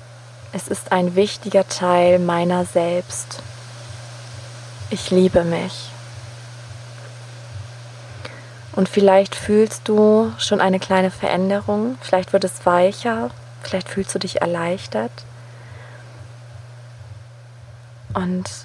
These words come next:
wenn du es noch nicht annehmen, noch nicht fühlen kannst, dann gebe dir und gebe der Zeit, Zeit und Raum. Und was wir jetzt machen,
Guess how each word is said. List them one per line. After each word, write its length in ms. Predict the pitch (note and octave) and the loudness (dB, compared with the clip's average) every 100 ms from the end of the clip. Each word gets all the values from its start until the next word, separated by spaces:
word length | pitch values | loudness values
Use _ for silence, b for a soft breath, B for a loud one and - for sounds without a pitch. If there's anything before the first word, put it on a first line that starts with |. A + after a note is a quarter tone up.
| - - - | -18 -20 0
wenn 160 | F#3 G#3 | 4 4
du 40 | |
es 140 | A#3 - | 4 2
noch 140 | G#3 | 2
nicht 280 | F#3+ G3 - - | 2 0 -4 2
annehmen, 640 | G3 G#3+ G3+ F3+ F3 F3+ | 4 6 4 4 0 -2
noch 160 | F#3 | -4
nicht 180 | G3 - | -4 -6
fühlen 460 | - - G#3+ G#3+ F#3 | -8 0 4 4 2
kannst, 600 | - F3+ F3 G3+ - - - - - - - - - - - - - - - - - - | -2 -8 -8 -10 -12 -16 -18 -20 -20 -20 -20 -20 -20 -20 -20 -20 -20 -20 -20 -20 -12 -2
dann 240 | F#3 F#3 | 2 2
gebe 420 | G3+ G#3 A3 A3+ | 4 4 6 4
dir 600 | G#3 G3+ G3+ G3+ G3+ G#3+ A3+ | 4 4 6 6 6 2 -4
und 180 | G3 F3 | -8 -2
gebe 220 | G3 G#3+ | 2 4
der 160 | A3 F#3+ - | 6 4 4
Zeit, 400 | F#3+ F3+ F3+ F3+ - | -4 -2 -2 -6 -10
Zeit 420 | - F3+ F3 F3 | -12 -6 -6 -4
und 260 | E3+ E3+ - | -6 -8 -8
Raum. 380 | D#3+ F3 - G3 - - - - - - - - - - - B B B B B B G3 | -8 -8 -8 -12 -16 -20 -20 -20 -20 -20 -20 -20 -20 -20 -20 B B B B B B -2
Und 80 | F#3+ | 0
was 160 | G#3 | 2
wir 100 | G#3 | 4
jetzt 360 | G3 G3+ - - | 6 4 2 0
machen, 640 | F#3+ G3+ - F#3 F3 G#3 | 2 2 0 -6 -6 -8